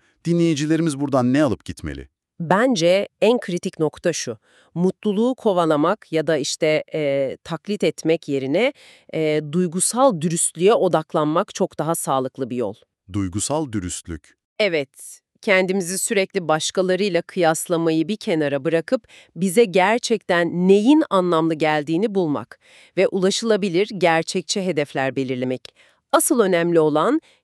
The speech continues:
Speaker 2: hissettiğimiz şeylerin bizim kim olduğumuzla, yani değerlerimizle uyum içinde olması. O zaman kötü diye etiketlediğimiz duygular bile aslında bir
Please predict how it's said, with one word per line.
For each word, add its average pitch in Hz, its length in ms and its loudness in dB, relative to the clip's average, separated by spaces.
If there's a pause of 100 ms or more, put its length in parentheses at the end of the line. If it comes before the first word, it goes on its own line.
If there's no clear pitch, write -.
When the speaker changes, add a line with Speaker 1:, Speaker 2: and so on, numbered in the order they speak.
(140)
Speaker 2:
hissettiğimiz 233 760 0
şeylerin 175 680 0
bizim 208 400 2
kim 294 240 2
olduğumuzla, 160 720 2 (100)
yani 143 300 0
değerlerimizle 180 840 2
uyum 214 300 2
içinde 180 340 2
olması. 135 540 0 (400)
O 233 100 8
zaman 247 380 6
kötü 294 320 2
diye 262 160 6
etiketlediğimiz 185 1040 0
duygular 185 600 2
bile 180 280 0
aslında 226 520 0
bir 269 80 4